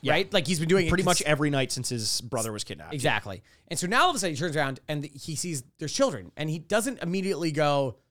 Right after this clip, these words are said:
Speaker 2: "What are you guys doing here?
Speaker 1: <laughs>
Speaker 2: You're new to the party.
Speaker 1: Yes.
Speaker 2: What, what happened?" You imagine he has turned around at one point in his life in-,
Speaker 1: Yes.
Speaker 2: during these dreams. And instead he goes, "You know what happened to my brother?" And they sit there quietly until they run away.
Speaker 1: Yes. And he follows after them and trips and falls, and that wakes him up.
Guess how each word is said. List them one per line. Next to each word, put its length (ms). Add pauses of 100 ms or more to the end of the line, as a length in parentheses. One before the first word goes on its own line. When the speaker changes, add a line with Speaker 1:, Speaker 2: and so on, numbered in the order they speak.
(220)
Speaker 2:
"What 120
are 40
you 80
guys 160
doing 180
here? 220 (280)
Speaker 1:
<laughs> 260
Speaker 2:
You're 140
new 120
to 80
the 80
party. 480
Speaker 1:
Yes. 260
Speaker 2:
What, 200
what 160
happened?" 500
You 80
imagine 360
he 180
has 120
turned 220
around 240
at 100
one 140
point 200
in 20
his 100
life 320
in-, 60
Speaker 1:
Yes. 140
Speaker 2:
during 200
these 140
dreams. 320 (440)
And 160
instead 280
he 60
goes, 340 (360)
"You 100
know 80
what 100
happened 180
to 40
my 100
brother?" 440
And 100
they 100
sit 180
there 100
quietly 540 (640)
until 160
they 100
run 160
away. 240 (140)
Speaker 1:
Yes. 400 (460)
And 120
he 80
follows 360
after 240
them 180
and 80
trips 240
and 80
falls, 300
and 100
that 160
wakes 240
him 80
up. 160